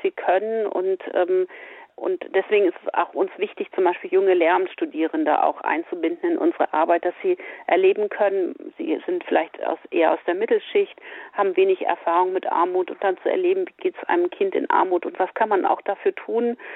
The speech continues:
ähm, dass dieses Kind sich entfalten kann. Und ich finde, da gibt's immer diesen Spruch, ja, es braucht ein ganzes Dorf, um ein Kind groß zu ziehen. Und das gilt natürlich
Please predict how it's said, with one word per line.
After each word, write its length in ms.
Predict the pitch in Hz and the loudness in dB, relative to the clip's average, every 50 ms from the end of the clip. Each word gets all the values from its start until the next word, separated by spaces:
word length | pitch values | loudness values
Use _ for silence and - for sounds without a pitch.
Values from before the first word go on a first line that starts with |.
| - - - - - | -14 -14 -16 -4 0
ähm, 500 | - 190 190 185 180 190 185 185 185 170 | 2 4 4 4 2 2 0 -2 -2 -2
dass 140 | - 180 175 - _ - | -2 -4 -4 -6 _ -4
dieses 280 | 196 190 190 185 180 | -4 -2 -2 -4 -6
Kind 260 | - - 208 196 190 - | -4 -2 -2 -2 -2 -4
sich 120 | - - - | -10 -12 -10
entfalten 580 | - - - - - 147 156 156 - - 330 | -8 -8 -4 -2 0 0 0 0 -2 -4 -6
kann. 360 | - - - - - - - - | -4 -4 -4 -2 -2 -2 -2 -4
Und 320 | - - - - 165 - - - - - - | -2 -2 0 0 0 -2 -6 -10 -12 -10 -8
ich 80 | - - - | -6 -2 0
finde, 140 | 208 - | 2 2
da 120 | 165 170 160 | 2 2 0
gibt's 180 | - - - | -2 -4 -4
immer 200 | - - 175 170 | -2 -2 0 0
diesen 260 | 165 180 175 170 180 175 | -2 -2 -6 -6 -6 -6
Spruch, 380 | - - _ - 190 - - | -8 -4 _ 0 0 0 0
ja, 260 | - 165 165 170 165 - - - - - _ - | 2 2 4 4 2 0 -6 -18 -20 -20 _ -18
es 60 | - | -6
braucht 260 | - 180 170 - - | -2 -2 0 0 0
ein 140 | - 175 175 | 2 2 2
ganzes 260 | 160 165 170 - 160 - - | 2 2 0 -4 -10 -4 0
Dorf, 260 | 165 165 170 175 - | 2 2 2 2 0
um 120 | 190 185 175 | -4 -4 -2
ein 220 | - 160 160 170 | -2 -2 -2 -4
Kind 240 | - - 190 180 - | -4 -6 -6 -6 -4
groß 240 | - 175 175 180 - - - | 0 0 0 0 0 -4 -6
zu 80 | 202 - _ - | -6 -6 _ -4
ziehen. 260 | - 226 208 190 170 - - - - - - - | -2 -2 0 -2 -2 -4 -10 -16 -16 -16 -10 -4
Und 180 | - 190 185 | -2 0 2
das 100 | 175 175 - - | 2 0 2 2
gilt 180 | - 190 185 - | 2 2 4 2
natürlich 360 | 185 175 - - 180 - | 0 0 -2 -4 -8 -8